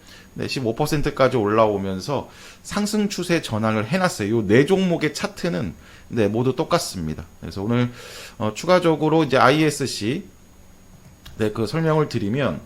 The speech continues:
일단 지금 보시면은 이제 부품이죠. 반도체 부품 쪽인데, 네, 반도체 부품 쪽. 그래서 보시면은 반도체 아이씨 테스트예요.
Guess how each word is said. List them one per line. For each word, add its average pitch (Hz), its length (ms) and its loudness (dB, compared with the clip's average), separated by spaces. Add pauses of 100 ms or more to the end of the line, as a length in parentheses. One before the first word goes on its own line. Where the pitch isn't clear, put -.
(120)
일단 135 300 -4
지금 127 300 -8
보시면은 120 560 -4
이제 120 200 -2
부품이죠. 170 580 0
반도체 135 380 -4
부품 156 320 -4
쪽인데, 120 640 -4 (840)
네, 104 140 -6
반도체 120 320 -6
부품 120 360 -8 (320)
쪽. 107 320 -2
그래서 107 260 -8
보시면은 123 540 -4
반도체 135 440 -4
아이씨 185 540 -2
테스트예요. 113 640 -4